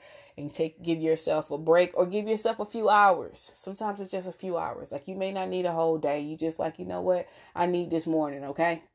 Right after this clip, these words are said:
<laughs> "Oh, I'm cutting it off this afternoon." Just letting everybody know I'm cutting it off. The meal is gonna be real simple. It's gonna be a leftovers night, and that's okay. All right. Another, uh, self-care tip I'm gonna tell you this is to go to sleep. Give,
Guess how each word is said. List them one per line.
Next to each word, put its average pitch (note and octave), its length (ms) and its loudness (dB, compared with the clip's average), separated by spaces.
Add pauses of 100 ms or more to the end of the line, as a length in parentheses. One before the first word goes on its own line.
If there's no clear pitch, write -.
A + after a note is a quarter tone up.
(160)
<laughs> - 380 2
"Oh, F3 100 6
I'm F3+ 160 6
cutting G3+ 320 4
it F#3+ 60 4
off F3+ 260 6
this F3 160 -4
afternoon." E3 600 0
Just D#3 160 -2
letting D#3+ 240 2
everybody F3+ 400 2
know F3+ 180 0
I'm D#3+ 100 -2
cutting F#3 320 2
it F#3 80 2
off. F3 380 6 (380)
The D3+ 80 -2
meal F3 320 4
is F3+ 100 -2
gonna F3 200 0
be E3+ 280 -4
real F3 320 4
simple. E3 480 -2
It's E3 100 0
gonna E3 180 -2
be E3+ 120 2
a E3 60 2
leftovers D3+ 560 0
night, A2+ 320 -8 (280)
and C#3 200 -6
that's C#3 320 -2
okay. - 480 -2 (500)
All D3 140 4
right. G3 320 8 (260)
Another, G3 680 2
uh, E3+ 280 8
self-care G3+ 540 0
tip G#3 220 -4
I'm G3 100 -6
gonna F#3 180 -2
tell G3 300 -2
you F#3+ 200 -8
this F#3+ 340 -6
is E3+ 300 -6
to - 120 -8
go F3 300 2
to F#3+ 200 -10
sleep. F3 460 -6
Give, F3+ 200 -2